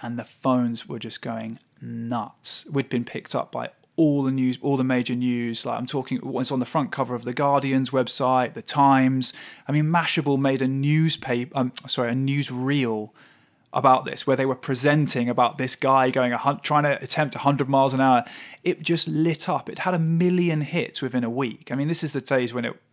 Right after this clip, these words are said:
truly still went, a nine and a half minute film went viral, right? And I've never felt anything like it in my life. Like, this thing that we did purely for the love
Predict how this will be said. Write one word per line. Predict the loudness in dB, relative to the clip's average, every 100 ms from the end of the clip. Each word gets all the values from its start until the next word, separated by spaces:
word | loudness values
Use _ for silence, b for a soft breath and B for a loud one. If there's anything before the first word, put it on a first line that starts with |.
| _ -4
truly | -2 -2 -2
still | 0 0
went, | 0 -4 b
a | 0
nine | 4 6 6 6 4
and |
a | 2
half | 2 2 0
minute | -2 -2
film | -2 -2
went | -6
viral, | -2 0 0 -2 -6
right? | -8 -8 B B B B B B B B B B _ _ _ _ _ 2
And | 4
I've | 4 4
never | 2 0
felt | 0 2 2 -2 _ _ _ _ _ _ 0
anything | 2 2 -2 -2
like | 2 2 0
it | -6
in | -4
my | -2
life. | 2 2 0 -6 -4
Like, | -4 -4
this | -8 -8 -4
thing | 0 0 0 -2
that | -4
we | -6
did | 0 0 -2 -10
purely | -2 0 2 0
for | -4 -4
the | 0
love | 2 2 -2 -12